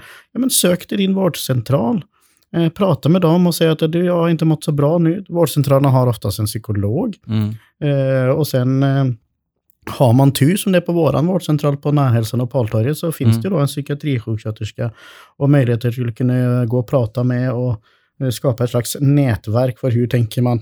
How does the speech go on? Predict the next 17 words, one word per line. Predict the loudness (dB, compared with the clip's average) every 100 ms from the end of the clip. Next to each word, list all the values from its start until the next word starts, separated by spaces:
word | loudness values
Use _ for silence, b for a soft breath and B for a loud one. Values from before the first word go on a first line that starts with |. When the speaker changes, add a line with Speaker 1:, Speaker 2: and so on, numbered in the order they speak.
| -4
Speaker 1:
att | -6 -2
man | -2
ska | 0
jobba | 0 0
vidare. | -2 -4 -4 -6 -2
Speaker 2:
Mm. | 0 0 -2 B B _
Speaker 1:
Eh, | -6 -4 -6 -10 -16 _ _ _ _ _ -6
sen | -2 0
så | 0 -4
tycker | -4 0
jag | 0
inte | 0 -2
vi | -2
ska | -2 -2
glömma | 0 2 2 0
alla | 0 2 0
våra | 0 0 0 0 -2